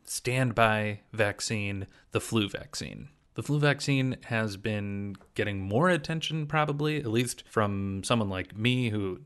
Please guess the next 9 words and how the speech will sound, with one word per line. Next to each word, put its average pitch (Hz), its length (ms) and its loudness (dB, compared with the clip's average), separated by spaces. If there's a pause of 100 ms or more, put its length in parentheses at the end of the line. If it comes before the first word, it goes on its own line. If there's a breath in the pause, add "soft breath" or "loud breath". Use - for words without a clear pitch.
never 117 600 2
really 127 460 0
thought 123 280 -2
<laughs> - 0 -
about 143 320 4
it, - 300 -4
but 104 320 0
it 110 240 -4
became 101 580 -2